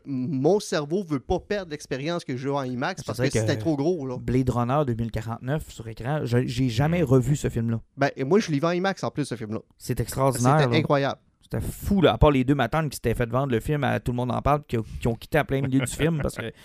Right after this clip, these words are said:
Speaker 2: <laughs> ils ont rien compris de ce qui se passait, là. Ils, ils, ils, eux autres, ils étaient, ils étaient ailleurs. Mais tu sais, du Denis Villeneuve, c'est un excellent exemple, là. Ça se voit pas en dehors, en dehors de-, puis tu sais, je sais que tu l'aimes pas, mais Chris No-, euh, Chris Nolan,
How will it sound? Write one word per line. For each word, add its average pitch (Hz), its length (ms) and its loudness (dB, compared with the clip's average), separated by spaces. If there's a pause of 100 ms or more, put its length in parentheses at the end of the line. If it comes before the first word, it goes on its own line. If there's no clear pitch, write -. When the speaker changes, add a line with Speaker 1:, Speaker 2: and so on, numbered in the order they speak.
(100)
Speaker 2:
<laughs> - 240 -16
ils 127 80 2
ont 120 80 4
rien 127 180 0
compris 143 240 2
de 135 80 -2
ce - 100 -4
qui - 100 -6
se - 40 -8
passait, 131 400 6
là. 185 180 4
Ils, 123 100 0 (480)
ils, 113 440 -14 (540)
ils, 117 240 -10
eux 120 140 2
autres, 156 160 6
ils - 20 2
étaient, 110 340 -2
ils 107 40 -8
étaient 107 100 -8
ailleurs. 113 240 -2
Mais 123 80 -6
tu 175 120 -4
sais, 160 40 -6
du 117 160 -12
Denis 139 260 4
Villeneuve, 156 380 0
c'est 127 60 -6
un 113 40 -4
excellent 139 300 -6
exemple, 131 440 -2
là. 117 40 -2
Ça 120 140 -4
se 120 40 -4
voit 135 120 2
pas 139 100 -2
en 131 40 -2
dehors, 113 200 -2
en 117 60 -2
dehors 117 220 -2
de-, - 40 -12
puis - 340 -8
tu - 120 2
sais, - 160 -2 (100)
je 120 80 -10
sais 165 120 -6
que 175 60 -10
tu - 80 -6
l'aimes 165 160 -4
pas, 226 140 2
mais 113 240 -8 (100)
Chris 160 200 -6
No-, 160 220 0
euh, 120 300 -4
Chris - 220 -4
Nolan, 160 500 2